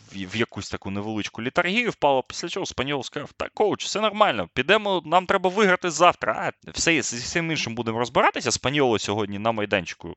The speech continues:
не з'являвся, ні, з'являвся таки на вісімнадцять секунд, але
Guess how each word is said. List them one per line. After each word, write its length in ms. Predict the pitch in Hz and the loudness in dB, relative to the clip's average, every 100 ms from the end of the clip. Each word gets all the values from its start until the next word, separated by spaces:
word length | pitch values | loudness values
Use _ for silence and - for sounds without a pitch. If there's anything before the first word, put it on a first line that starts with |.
| _ | _
не 340 | 101 147 120 - - | -6 2 2 2 -4
з'являвся, 500 | 98 131 392 466 110 | -4 0 0 0 -2
ні, 120 | 104 | -2
з'являвся 420 | 85 127 87 - | 2 0 0 -6
таки 160 | - - | -10 -4
на 100 | 95 | 0
вісімнадцять 380 | 110 131 92 - | 0 2 0 -2
секунд, 340 | - - 403 - - - | -2 2 2 0 -14 -2
але 380 | - 143 226 180 | 4 6 6 4